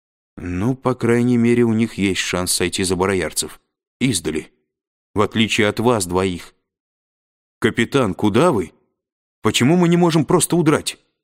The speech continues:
"Объясню, когда у меня будет свободная неделя-другая. А сейчас сидите здесь. На этот раз извольте выполнять приказ". Корделия проскользнула в дверь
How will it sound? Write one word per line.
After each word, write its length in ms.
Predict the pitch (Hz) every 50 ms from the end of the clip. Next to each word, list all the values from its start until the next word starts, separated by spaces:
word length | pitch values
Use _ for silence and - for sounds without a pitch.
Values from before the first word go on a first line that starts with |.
| _ _ _ _ _ _ _ _ _ _ _ _ _
"Объясню, 640 | - 95 95 92 98 104 104 - - 104 107 139 151
когда 320 | - 120 107 98 95 107
у 80 | 104 104
меня 260 | 101 101 101 113 113
будет 280 | 101 104 104 104 101 -
свободная 580 | - 98 98 95 95 107 104 95 95 101 101
неделя-другая. 880 | 98 98 98 92 95 92 87 85 82 87 90 87 82 76 76 71 71 - _ _ _ _ _ _ _ _ _ _ _ _ _ _
А 100 | - 98
сейчас 500 | - - 95 - - - 135 135 113 -
сидите 560 | - - - 92 90 92 117 120 - - 113 107
здесь. 600 | 98 - 95 117 123 101 87 - - - - - _ _ _ _ _ _ _ _ _ _ _ _ _ _
На 200 | 95 98 104 127
этот 280 | 143 123 - - - 90
раз 280 | 87 90 - - - -
извольте 520 | - 104 92 98 101 147 170 - - -
выполнять 540 | 113 113 113 - 127 123 113 107 95 80 -
приказ". 560 | - 90 92 - 82 69 - - - - _ _ _ _ _ _ _ _ _ _ _ _ _ _ _ _
Корделия 640 | - 95 90 87 82 82 98 120 131 131 127 120 113
проскользнула 760 | - 107 104 - - 104 104 98 90 92 92 87 85 82 80
в 80 | 78 78
дверь 420 | 76 80 80 90 107 - - -